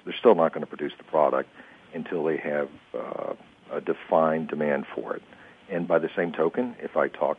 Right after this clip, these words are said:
to maybe a more conservative, um, plastic industry executive, they're not going to not produce a product, uh, if consumers demand it. So really the biggest challenge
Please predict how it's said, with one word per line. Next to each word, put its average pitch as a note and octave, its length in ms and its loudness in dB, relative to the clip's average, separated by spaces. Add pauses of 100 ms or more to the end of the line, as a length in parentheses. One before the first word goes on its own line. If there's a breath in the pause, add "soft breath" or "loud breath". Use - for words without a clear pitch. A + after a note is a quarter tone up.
(140)
to D2+ 260 -2
maybe D2+ 220 -2
a D2+ 40 -2
more D#2 180 0
conservative, D2+ 800 -2 (640 soft breath)
um, - 480 -2 (480)
plastic E2+ 400 2
industry E2 420 -2
executive, D#2+ 580 0 (160)
they're F#2+ 100 2
not F#2+ 260 2
going F2 260 -4
to E2+ 140 -6
not F2 440 4
produce C#2 340 0
a - 60 -6
product, B1+ 560 2 (460 loud breath)
uh, C#2 240 2 (220)
if - 160 -6
consumers D2 500 -6
demand C2+ 400 -2
it. - 100 -6 (400 soft breath)
So G#2 60 2
really C3 260 6
the G2 100 4
biggest F#2+ 340 6
challenge C#3+ 340 2